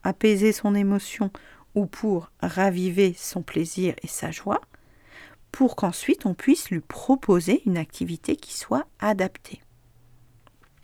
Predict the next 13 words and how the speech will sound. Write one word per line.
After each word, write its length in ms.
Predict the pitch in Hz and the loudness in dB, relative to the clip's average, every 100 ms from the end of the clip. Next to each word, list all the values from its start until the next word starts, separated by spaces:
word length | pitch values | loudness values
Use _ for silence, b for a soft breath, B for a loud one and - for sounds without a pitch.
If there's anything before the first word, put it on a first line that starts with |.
| - - - | -20 -20 -4
Et 160 | 185 185 | 0 0
en 80 | |
ça, 260 | 156 - 269 - B B B B | -2 0 0 0 B B B B
avoir 640 | 180 185 220 269 240 - - _ | 4 6 6 6 4 -2 -20 _
à 120 | - 180 | -2 6
notre 220 | 247 233 | 6 6
disposition 760 | 220 - 233 214 214 - 208 202 B B B B | 4 2 2 2 0 -2 -4 -4 B B B B
une 160 | 190 175 | 0 2
réserve 540 | 180 226 233 269 269 | 4 4 8 8 8
d'activités, 800 | 208 208 - 214 202 185 - 180 - _ B B B | 6 2 0 -4 -2 -2 -2 -2 -4 _ B B B
une 140 | 190 190 | -2 0
réserve 480 | 202 202 240 220 - | 0 2 4 4 0
d'idées, 640 | 170 160 208 - 240 226 | -6 -6 -8 4 6 6